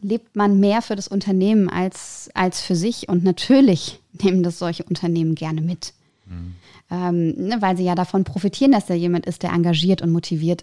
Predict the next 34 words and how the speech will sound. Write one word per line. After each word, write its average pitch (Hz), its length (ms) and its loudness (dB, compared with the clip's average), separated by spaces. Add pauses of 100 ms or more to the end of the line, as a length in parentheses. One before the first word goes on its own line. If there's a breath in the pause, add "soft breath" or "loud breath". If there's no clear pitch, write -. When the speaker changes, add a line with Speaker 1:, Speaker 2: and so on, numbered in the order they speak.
Speaker 1:
ist 156 160 -8
und, 165 340 -2
ähm, 143 320 -8
in 175 120 2
der 175 160 2
Regel 175 160 0
natürlich 165 420 -4
auch 165 80 -4
noch 151 140 -4
sehr 170 160 0
bezahlbar. 170 640 -4 (760 loud breath)
Ähm, 180 300 2
ich 175 240 -2
hab - 200 -4 (280)
in 180 540 0 (260)
den 180 160 -2
acht 180 240 -4
Jahren 202 300 2
im 185 100 -2
Konzern 190 760 0 (260)
sehr, 202 360 2
sehr 202 160 2
viele 185 240 0
Burnouts 233 640 -6
gesehen. 233 500 -2 (480 loud breath)
Das - 260 -6
heißt 196 480 0 (360)
nicht, 233 560 4 (320)
dass 190 200 -4
es 202 120 -8
in 180 140 2
mittelständischen 190 640 0
Unternehmen 175 520 2
kein 165 560 -2